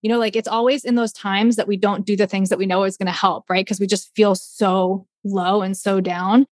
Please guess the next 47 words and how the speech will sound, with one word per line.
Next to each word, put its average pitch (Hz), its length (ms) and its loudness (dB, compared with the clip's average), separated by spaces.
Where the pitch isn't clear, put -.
But, 214 100 2
like, 214 140 -4
once 214 180 -2
I 220 120 4
started 196 520 -2
going 180 200 -4
back - 200 -2
to - 60 -16
the 185 80 -2
gym 262 380 0
and 220 100 -2
I 190 60 -8
started, 185 400 -2
like, 180 220 -2
drinking 185 280 0
more 180 220 -2
water 240 380 0
and 214 100 0
I 190 60 -2
kind 196 180 -2
of 185 100 -6
picked - 160 -2
myself 190 320 0
up - 260 -2
a 262 40 4
little 202 220 2
bit, 196 260 -2
I 233 60 -2
literally 233 280 0
woke 220 240 -2
up 208 140 -4
at, 190 140 -4
like, 185 200 -2
three 208 120 2
o'clock 196 200 0
in - 20 -12
the 190 60 -2
morning 196 220 2
and - 40 2
I - 20 0
was 180 120 -6
like, 196 160 -8
"Oh, 208 240 2
the 196 60 -12
feeling 220 380 0
is - 120 -10
lifted," 220 440 -2